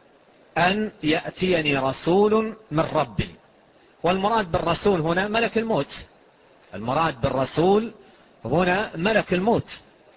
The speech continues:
لأن الله سبحانه وتعالى يبعثه ويرسله إلى من شاء من عباده لقبض روحه. "قل يتوفاكم ملك الموت الذي وكل بكم ثم إلى ربكم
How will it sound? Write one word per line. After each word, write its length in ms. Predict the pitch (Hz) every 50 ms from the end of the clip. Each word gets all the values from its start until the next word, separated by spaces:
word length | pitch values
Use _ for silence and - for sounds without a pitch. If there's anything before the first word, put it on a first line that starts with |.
| _ -
لأن 340 | 113 135 165 190 175 160 151
الله 240 | 147 156 180 170 147
سبحانه 460 | 139 - 147 135 - 160 151 143 139
وتعالى 440 | 139 131 - 131 135 165 175 175 185
يبعثه 380 | 170 131 139 143 160 - 147
ويرسله 680 | 139 156 165 165 165 165 156 - - 175 170 151 139 139
إلى 220 | 143 165 175 170
من 180 | 165 156 143 139
شاء 320 | 127 - 147 160 190 196 - - _ - - _ _ _ -
من 160 | 160 175 170
عباده 480 | 131 156 139 156 185 220 214 226 220 214
لقبض 360 | 226 220 - 240 220 208 196
روحه. 380 | 202 185 156 139 - 120 107 - - _ _ _ _ _
"قل 140 | 180 185 180
يتوفاكم 800 | 175 160 - 160 147 147 139 - - 160 160 165 - - 208 233 - - - _ _ _ _ _ _ _ _ _ _ _ _ _ _ _
ملك 380 | 120 135 170 180 170 151 - -
الموت 560 | 147 139 127 135 151 185 214 208 - - - - 160
الذي 360 | 147 135 156 180 170 175 170
وكل 440 | 202 233 - - - 170 151 139 131
بكم 280 | 120 123 - - 95 78 - _ _ - _ _ -
ثم 240 | - 185 180 160 151
إلى 340 | 135 139 131 127 127 131 143
ربكم 480 | 143 120 110 127 - - 147 160 185